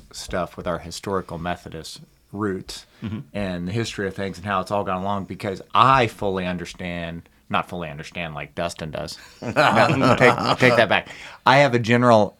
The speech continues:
Speaker 1: I have a general idea and concept. Is that better? <laughs> I have a general idea and concept of the history and where it came from and the circuit riding, um, and the small rural churches and how all that works, so that I recognize whenever you had,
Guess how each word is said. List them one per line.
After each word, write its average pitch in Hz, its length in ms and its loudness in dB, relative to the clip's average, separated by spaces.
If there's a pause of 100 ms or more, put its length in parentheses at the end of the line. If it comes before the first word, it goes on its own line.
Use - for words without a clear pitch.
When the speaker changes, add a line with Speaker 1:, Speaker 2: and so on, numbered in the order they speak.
Speaker 1:
I 127 60 6
have 131 140 6
a 123 60 8
general 113 360 6
idea 98 240 6
and 92 100 0
concept. - 520 -4 (1000)
Is - 60 -12
that 90 120 0
better? 87 320 0
<laughs> - 0 - (640)
I - 20 8
have 139 100 6
a 143 60 4
general 170 340 6
idea 127 360 6
and 107 100 -2
concept 123 480 4
of 117 120 2
the 123 60 2
history 131 460 4
and 104 100 2
where 98 180 4
it 90 80 -4
came 107 260 -4
from 85 420 -2
and 107 320 0
the 90 80 0
circuit 90 420 -4
riding, 87 680 0
um, 85 400 -4
and 85 100 -6
the 85 60 -6
small 87 300 -2
rural 87 280 -4
churches 85 680 -10
and 90 180 -8
how 101 200 0
all 92 80 0
that 87 200 -4
works, 120 300 2 (340)
so 117 220 2
that 98 100 0
I 90 80 2
recognize 90 640 0
whenever 92 240 -4
you 85 140 -6
had, 87 420 -4